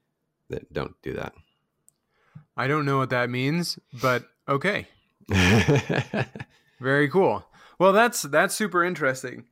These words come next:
Speaker 2: Um, and I could, I could probably go on another hour just talking about bowling, but, uh, to do that, you will have to, uh,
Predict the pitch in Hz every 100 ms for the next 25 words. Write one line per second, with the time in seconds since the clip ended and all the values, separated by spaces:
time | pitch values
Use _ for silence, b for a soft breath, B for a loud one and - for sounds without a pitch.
0 | _ _ 143 143 135 139 131 127 131 _
1 | _ - 135 135 139 143 131 - 139 143
2 | 131 139 139 135 135 135 135 131 135 139
3 | 127 127 131 127 - 131 123 123 120 120
4 | 131 160 190 185 131 135 131 143 131 127
5 | 127 139 139 156 160 160 151 151 135 151
6 | - - 156 147 139 127 117